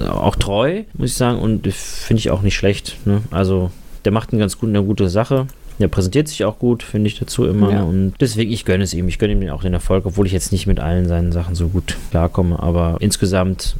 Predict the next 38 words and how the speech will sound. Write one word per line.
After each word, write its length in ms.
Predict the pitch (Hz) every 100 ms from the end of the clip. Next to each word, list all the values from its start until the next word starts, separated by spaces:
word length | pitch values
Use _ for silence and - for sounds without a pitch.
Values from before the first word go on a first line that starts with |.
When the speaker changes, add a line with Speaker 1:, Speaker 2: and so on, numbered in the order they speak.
| -
Speaker 1:
macht 180 | 98 -
er 60 |
echt 140 | 98 113
eine 80 |
gute 240 | 104 104 76
Arbeit 320 | 98 92 -
im 160 | 87 85 -
Brettspielsektor, 640 | - 85 - 85 85 - 82
finde 260 | 78 78
ich. 140 | - - - _ _ _ _ -
Speaker 2:
Also 220 | 185 175
spannend 640 | 190 - - 185 196 226 208
fand 260 | 214 202
ich 140 | 208 -
zu 100 | 208
sehen, 480 | - 202 214 226 233
also 240 | 170 190
gerade 280 | - 180 190
im 80 | 180
Hinblick 360 | 202 196 202
auf 160 | 185 -
den, 240 | 190 185
den 140 | 180 175
großen 420 | - 180 190 175
Hype, 240 | 175 190
dass 180 | - 196
das 140 | - 190
Spiel 260 | - 196 196
im 100 | 180
Vorfeld 460 | - 190 214 190
dann 120 | 190
doch 200 | 190 -
gehabt 400 | - 196 202 -
hat, 180 | 214 202
dass 200 | 202 170
es 120 | 190
derzeit 480 | - 190 - 196 185
auf 220 | 180 175